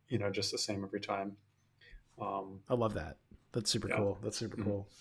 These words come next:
Speaker 2: Um, going back to the chunks thing for just a second, um, one more episode I'll point people toward was when we had, uh, Chris King on recently, who,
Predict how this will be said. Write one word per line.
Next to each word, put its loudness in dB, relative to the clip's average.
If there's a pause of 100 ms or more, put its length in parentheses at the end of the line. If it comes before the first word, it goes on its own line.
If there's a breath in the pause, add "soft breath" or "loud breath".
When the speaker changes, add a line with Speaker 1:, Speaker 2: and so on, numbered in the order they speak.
(600 soft breath)
Speaker 2:
Um, 8
going 12
back 12
to 6
the 12
chunks 10
thing 4
for 0
just 2
a 0
second, 2
um, 6
one 12
more 12
episode 12
I'll 10
point 6
people 4
toward 6
was 2
when 4
we 4
had, 2
uh, 0
Chris 6
King 12
on 4
recently, 4
who, 6